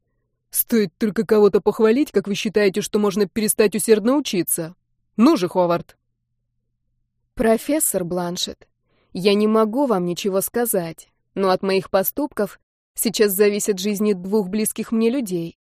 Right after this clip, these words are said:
Пожалуйста, не мешайте мне. Это действительно тяжело. Или вы думаете, что я просто так отступилась бы от Хартли, от музыки, от всего этого?"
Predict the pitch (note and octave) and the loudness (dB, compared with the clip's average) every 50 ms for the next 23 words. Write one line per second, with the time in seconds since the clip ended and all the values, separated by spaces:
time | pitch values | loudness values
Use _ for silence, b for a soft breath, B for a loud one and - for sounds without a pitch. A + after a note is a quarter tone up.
0 | _ _ _ _ _ _ _ - - G3 G3 G3 G#3+ G3+ G3+ A3 - - - G#3+ | _ _ _ _ _ _ _ -6 -4 -4 -2 0 2 2 2 2 0 -2 -2 0
1 | G#3+ A3+ A#3 A3+ - - C#4+ C4+ A#3 - - E3+ E3+ E3+ F3 F3 - _ _ _ | 0 0 0 0 -2 -2 -4 -4 -4 -6 -8 -10 -8 -8 -10 -12 -14 _ _ _
2 | _ _ _ - G#3+ G#3 - A3+ F#3+ A3 A3 - - A#3 A3+ - A#3 A3+ A3+ A3+ | _ _ _ -4 -4 -2 -2 -4 -4 -4 -6 -4 -4 -4 -4 -2 -2 0 0 0
3 | A3+ - B3+ A#3+ C4 C#4 C4+ A#3 F#3 E3+ E3 - _ _ _ _ _ _ _ _ | 0 -2 -4 -4 -2 -2 -2 -2 -4 -4 -6 -10 _ _ _ _ _ _ _ _
4 | _ - A#3 F#3+ G3+ F#3 G3 F#3+ F#3+ G3+ G3 F#3+ F#3+ - G3+ - - A#3 G#3 G3+ | _ 0 2 2 2 2 0 0 0 0 -2 -2 -2 -4 -6 -4 0 0 0 0
5 | - - G#3+ - - - F#3 - G#3 G3+ - - - G#3+ - - - G#3+ - - | 0 -4 -6 -6 -4 -6 -4 -4 -4 -4 -4 -6 -8 -8 -8 -8 -8 -8 -6 -2
6 | G#3+ G#3+ G#3 G3+ F#3+ G3 G3+ G#3 G#3+ - - B3+ C#4 - - - G#3 F#3+ F3+ - | 0 2 2 2 2 2 2 2 2 0 -4 -4 -4 -4 -4 -4 -6 -6 -6 -8
7 | _ _ _ - G#3+ G#3 - A3+ A3+ B3 C#4 D4+ C4+ B3 F#3 - G#3+ F#3+ F#3+ - | _ _ _ -6 -4 -2 -2 0 0 0 -2 -2 -4 -6 -4 0 0 0 0 0
8 | - - - A3 G3+ G#3+ A3+ B3 D4 - - G3+ F#3 F3+ - | -2 -2 0 2 4 4 4 4 2 0 -2 -4 -6 -8 -10